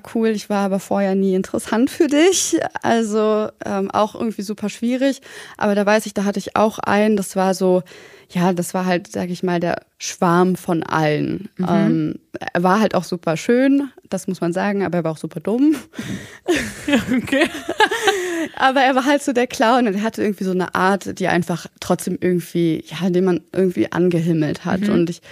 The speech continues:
Speaker 1: hatte dann halt immer mitbekommen, ja, der hat jetzt eigentlich eine Freundin und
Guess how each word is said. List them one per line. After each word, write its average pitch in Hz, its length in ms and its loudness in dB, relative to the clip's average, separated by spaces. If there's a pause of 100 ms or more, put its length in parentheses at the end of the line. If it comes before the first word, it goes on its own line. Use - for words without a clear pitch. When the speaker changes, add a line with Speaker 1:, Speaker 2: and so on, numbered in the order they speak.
(800)
Speaker 1:
hatte 196 240 0
dann 190 160 4
halt 180 140 0
immer - 160 0
mitbekommen, 208 640 0
ja, 180 240 0
der 175 140 -2
hat 185 120 -4
jetzt 185 140 -4
eigentlich 175 260 -6
eine 185 80 -2
Freundin 226 800 4
und 175 460 -2